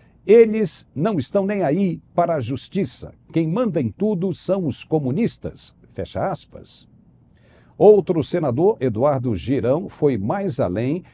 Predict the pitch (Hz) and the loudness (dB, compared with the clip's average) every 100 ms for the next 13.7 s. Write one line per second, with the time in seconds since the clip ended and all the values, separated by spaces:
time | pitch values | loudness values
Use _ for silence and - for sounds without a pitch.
0 | _ - 110 - 107 139 101 - 120 131 | _ -6 -6 -4 -2 -2 -4 -4 -4 -4
1 | - 101 104 113 - _ 190 214 - - | -4 -6 -4 -6 -10 _ 0 0 -4 -6
2 | 165 101 90 185 127 98 - - 73 - | -2 0 0 0 2 -2 -4 -12 -14 -14
3 | - _ _ 131 202 143 107 196 131 160 | -20 _ _ -2 0 4 2 2 0 -2
4 | - - 190 123 104 - 110 85 147 151 | -2 2 2 2 -6 -4 -4 -4 -6 -6
5 | 113 - 95 - 131 135 - 131 123 98 | -8 -6 -6 -4 -4 -4 -4 -2 -2 -2
6 | 151 120 95 101 131 - 120 - _ 120 | -2 0 -2 -2 -4 -2 -6 -6 _ -4
7 | 107 101 110 - 92 82 69 - - - | -2 -2 -4 -4 -8 -8 -10 -16 -20 -20
8 | _ - - 170 175 196 180 190 220 160 | _ -6 -2 0 2 0 2 -2 -2 -2
9 | 131 180 180 160 190 147 285 294 247 131 | -2 -4 -4 -2 -2 -2 -4 0 0 0
10 | 147 170 180 - - 104 170 - 170 180 | 2 2 2 -6 -10 -4 -2 -2 -2 0
11 | 185 156 - 262 240 214 135 220 233 110 | 2 0 -2 -2 2 2 2 -2 -2 -2
12 | 117 202 202 143 139 117 82 156 156 - | -2 -2 -2 -2 -2 -2 0 -2 -4 -4
13 | 156 139 131 101 165 139 - | -4 -4 -6 -2 -2 -2 -8